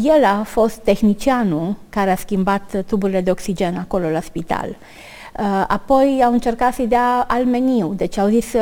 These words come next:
au venit și au spus că el are meniu special față de ceilalți din salon, pentru că are diabet. Pe vremea aia el nu avea diabet și el a spus: „Eu refuz mâncarea asta”, pentru că știa că probabil e otrăvită. Deci, um, au încercat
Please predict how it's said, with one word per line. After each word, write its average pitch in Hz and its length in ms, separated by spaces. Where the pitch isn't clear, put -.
au 202 80
venit 220 220
și 247 100
au 220 60
spus 233 240
că - 120
el 226 40
are 226 140
meniu 226 300
special 233 500
față 214 220
de 196 100
ceilalți 196 420
din 185 120
salon, 202 640
pentru 226 220
că 226 120
are 220 200
diabet. 214 480
Pe 185 120
vremea 220 360
aia 233 200
el 214 80
nu 240 80
avea 208 240
diabet 170 440
și - 120
el 175 80
a 180 40
spus: - 300
„Eu 202 140
refuz 214 340
mâncarea 175 460
asta”, - 400
pentru 190 200
că 196 100
știa 208 300
că 220 100
probabil 202 480
e 214 180
otrăvită. 240 560
Deci, 202 180
um, 214 280
au 277 160
încercat 214 800